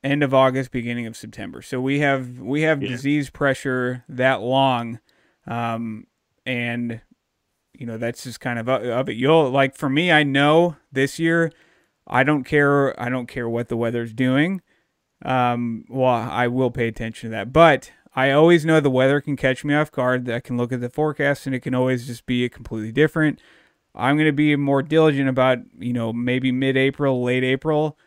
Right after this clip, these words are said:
Speaker 1: I need to get my preventative fungicide down because I know I had a really bad issue with it last,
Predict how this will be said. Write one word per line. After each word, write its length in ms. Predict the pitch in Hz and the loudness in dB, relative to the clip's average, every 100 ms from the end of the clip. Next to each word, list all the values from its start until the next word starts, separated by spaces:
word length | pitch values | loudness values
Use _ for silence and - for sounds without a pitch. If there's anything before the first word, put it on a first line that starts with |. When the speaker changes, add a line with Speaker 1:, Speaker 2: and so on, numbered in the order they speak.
| _ _ _ - | _ _ _ -6
Speaker 1:
I 100 | 127 | -2
need 180 | 123 123 | 0 0
to 80 | |
get 120 | 131 120 | 0 0
my 120 | 123 | -4
preventative 520 | 123 120 127 127 120 | -6 -6 -4 -4 -6
fungicide 560 | - 139 135 127 127 120 | -4 -4 -4 -4 -4 -4
down 240 | 117 117 | -6 -8
because 580 | 120 117 - 196 160 139 | -10 -6 0 4 4 2
I 120 | 135 | 0
know 220 | 120 120 127 | -2 0 0
I 100 | 120 | 0
had 180 | 127 | -2
a 40 | 123 | -2
really 260 | 123 127 120 | -2 -2 -2
bad 240 | 123 123 | -2 -2
issue 260 | 123 - 127 | -4 -4 -6
with 160 | 123 | -6
it 80 | 104 | -6
last, 420 | 120 135 139 - | -2 0 -2 -10